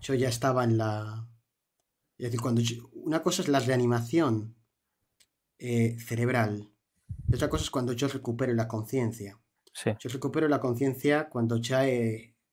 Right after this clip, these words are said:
Speaker 1: es-, está mi cuerpo totalmente recuperado,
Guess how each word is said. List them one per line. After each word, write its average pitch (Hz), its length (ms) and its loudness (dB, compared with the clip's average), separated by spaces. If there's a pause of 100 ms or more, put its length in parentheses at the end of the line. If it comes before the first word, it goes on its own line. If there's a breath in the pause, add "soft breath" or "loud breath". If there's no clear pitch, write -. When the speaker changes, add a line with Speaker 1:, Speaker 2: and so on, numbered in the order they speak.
Speaker 1:
es-, 120 320 -14
está 117 280 -10
mi 117 140 -2
cuerpo 123 300 -4
totalmente 123 840 -2 (360)
recuperado, 120 800 -4